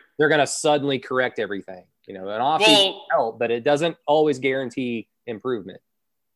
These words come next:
Speaker 2: Are you confident that the right, right guard is going to play, Brady?
Speaker 1: Um,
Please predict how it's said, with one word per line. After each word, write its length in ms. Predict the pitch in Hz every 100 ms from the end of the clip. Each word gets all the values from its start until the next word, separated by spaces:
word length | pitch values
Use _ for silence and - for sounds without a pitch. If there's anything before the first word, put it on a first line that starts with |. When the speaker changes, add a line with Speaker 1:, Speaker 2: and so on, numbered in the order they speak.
| _
Speaker 2:
Are 120 | 160
you 160 | 180 190
confident 520 | 190 190 190 185 185
that 120 | 170
the 80 | 156
right, 300 | 143 160 160 147
right 260 | 151 160
guard 240 | 147 147 156
is 100 | 147
going 220 | 170 160
to 60 | 160
play, 200 | 170 165
Brady? 320 | 165 160 160 _ _ _ - - - - -
Speaker 1:
Um, 1400 | 277 349 359 320 277 247 233 226 214 208 185 160 135 113